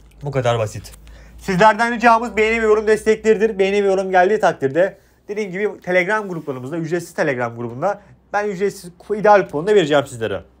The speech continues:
İlk mücadelem İsveç'le Azerbaycan mücadelesi. Bunların ikisi arasında Avrupa Şampiyonası'nda bir mücadele oynanmıştı aga.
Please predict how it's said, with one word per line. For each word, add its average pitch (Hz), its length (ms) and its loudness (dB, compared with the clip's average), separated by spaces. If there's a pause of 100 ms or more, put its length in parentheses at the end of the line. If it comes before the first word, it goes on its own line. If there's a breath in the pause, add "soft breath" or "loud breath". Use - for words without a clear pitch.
(960 soft breath)
İlk 214 160 -6
mücadelem 214 600 4
İsveç'le 202 680 0
Azerbaycan 180 680 2
mücadelesi. 127 680 -4 (300 soft breath)
Bunların 220 400 -2
ikisi 262 240 -2
arasında 240 400 0
Avrupa 226 340 2
Şampiyonası'nda 175 920 0
bir 202 140 -8
mücadele 185 460 2
oynanmıştı 131 500 -4
aga. 170 280 0